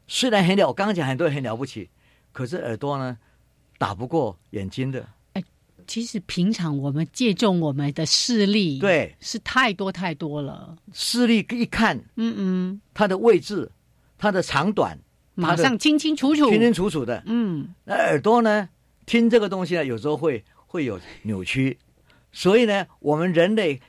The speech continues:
Speaker 1: 一生下来，对于眼睛所看的东西信任度很高的。
Speaker 2: 啊。
Speaker 1: 对耳朵呢，虽然是很重要，可是信任度就没有那么高。
Speaker 2: 好。
Speaker 1: 这两个一比对呢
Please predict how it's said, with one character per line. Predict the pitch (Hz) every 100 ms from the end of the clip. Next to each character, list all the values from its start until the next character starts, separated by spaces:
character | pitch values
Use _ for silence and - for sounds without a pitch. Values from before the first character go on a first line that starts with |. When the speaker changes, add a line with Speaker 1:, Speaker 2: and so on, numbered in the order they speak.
| _
Speaker 1:
一 | 220
生 | - 208
下 | 208 185
来， | 117 120 - _ _ _ _
对 | 285 202
于 | 170 170 202
眼 | - 139 127
睛 | 214 233
所 | 180 -
看 | 190
的 | 175
东 | 170 160
西 | 151 147 -
信 | - - 269
任 | 214 196
度 | 190
很 | 127 113
高 | 135 139
的。 | 123 -
Speaker 2:
啊。 | 160 151 139 139 147
Speaker 1:
对 | 156
耳 | 240 156 143
朵 | 202 214
呢， | 202
虽 | - 269
然 | 240 226 233
是 | 247 196 143 -
很 | 156 156
重 | 220
要， | 196 147 - -
可 | - 123
是 | 147
信 | - 170
任 | 135
度 | 131
就 | 127 107
没 | 110
有 | 95
那 | 98
么 | 90
高。 | - 85 80
Speaker 2:
好。 | - 131 131 - _ -
Speaker 1:
这 | 247
两 | 196 220 120 117
个 | 151
一 | 202
比 | - 120
对 | 104 160 127
呢 | 110